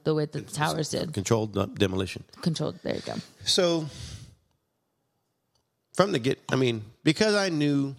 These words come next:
Speaker 2: that that shit didn't happen the way they say it happened, I was irritated. So I'm like, from the very be-, I'm like, the next day, I'm like, people are like, "Yeah, did you hear what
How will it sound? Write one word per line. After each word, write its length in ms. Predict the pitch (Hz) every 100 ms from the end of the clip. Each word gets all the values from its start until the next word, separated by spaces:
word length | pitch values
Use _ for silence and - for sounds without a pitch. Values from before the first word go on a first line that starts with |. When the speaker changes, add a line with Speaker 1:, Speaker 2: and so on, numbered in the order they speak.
| -
Speaker 2:
that 180 | 113 101
that 140 | 123
shit 180 | 113 123
didn't 200 | 110 107
happen 260 | 107 104 101
the 80 |
way 100 | 98
they 100 | 95
say 200 | 90 98
it 60 | 95
happened, 380 | 98 92 92 90 _ _ _ -
I 100 | 101
was 180 | 98 101
irritated. 480 | 143 139 92 85 82 _ _ _ _ _ -
So 140 | -
I'm 160 | 104 113
like, 260 | 104 98
from 260 | - - 107
the 60 | 98
very 200 | 101 95
be-, 140 | -
I'm 120 | 101
like, 180 | 98 95
the 160 | - 95
next 240 | 107 123
day, 200 | 120 175
I'm 180 | 120 107
like, 240 | 101 92 90 - _ _ _
people 240 | 110 101
are 20 | 98
like, 140 | 90
"Yeah, 200 | 98 101
did 80 | 90
you 80 | 87
hear 180 | 90 101
what 120 | 95